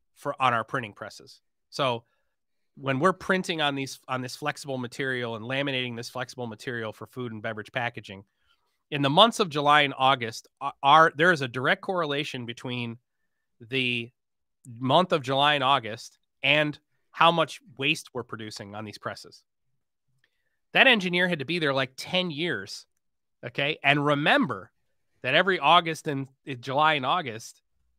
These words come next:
the, the waste number was going up 'cause they were collecting it on paper, putting it in a spreadsheet, right? That guy needed to be there ten years to go, "Oh, you know what? I think there might be a correlation between the,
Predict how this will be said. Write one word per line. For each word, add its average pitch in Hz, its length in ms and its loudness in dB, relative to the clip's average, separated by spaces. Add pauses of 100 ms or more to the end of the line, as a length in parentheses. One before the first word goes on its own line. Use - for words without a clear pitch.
(160)
the, 123 320 -4 (280)
the 127 200 -6
waste 165 320 -2
number 131 260 -4
was 120 180 -8
going 123 320 -4
up 139 260 -6 (320)
'cause 123 100 -10
they 135 100 -6
were 131 80 -8
collecting 127 460 -8
it 113 80 -6
on 110 160 -6
paper, 123 440 -8
putting 120 300 -10
it 113 80 -6
in 113 120 -6
a 110 40 -8
spreadsheet, 113 640 -10 (340)
right? 117 200 -6 (920)
That 196 160 4
guy 226 160 2
needed 190 260 2
to 139 40 -8
be 156 140 0
there 143 160 0
ten 147 260 -4
years 139 220 -2
to 131 80 -8
go, 123 320 -2
"Oh, 202 80 -8
you 220 120 -4
know 359 100 0
what? 233 140 4
I 233 100 0
think 427 220 -4
there 285 120 -2
might 208 220 -2
be 185 120 -2
a 147 40 -2
correlation 175 600 0
between 123 560 -6 (460)
the, 120 120 -4